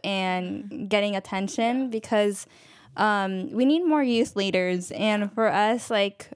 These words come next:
Speaker 1: our goal as Tay is to amplify youth voices.
Speaker 2: Yeah.
Speaker 1: And it's really inspiring to see, um, you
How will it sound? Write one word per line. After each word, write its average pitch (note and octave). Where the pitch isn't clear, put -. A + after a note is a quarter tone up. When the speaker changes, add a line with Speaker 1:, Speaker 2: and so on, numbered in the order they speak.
Speaker 1:
our A#3+
goal G3+
as F#3
Tay G3+
is G3
to -
amplify G3
youth F3+
voices. F3
Speaker 2:
Yeah. G#3
Speaker 1:
And G#3+
it's -
really A3+
inspiring F#3+
to -
see, F#3+
um, F#3
you G3